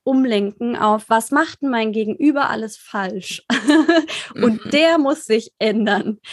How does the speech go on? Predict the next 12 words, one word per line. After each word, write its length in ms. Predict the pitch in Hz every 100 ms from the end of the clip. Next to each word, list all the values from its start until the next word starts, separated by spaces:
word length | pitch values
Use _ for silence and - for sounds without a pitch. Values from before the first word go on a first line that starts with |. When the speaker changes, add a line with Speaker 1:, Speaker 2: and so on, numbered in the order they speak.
| - - - -
Speaker 1:
Und 280 | 233 233 -
das 180 | - 233
ist 180 | 302 302
halt 140 | 214
nicht 200 | 202 185
so. 160 | - 185
Das 220 | 208 220
heißt, 220 | 254 254
es 220 | 254 - -
geht 180 | 254 -
um 140 | 233
Kommunikation. 960 | - 240 233 220 233 - 240 196 190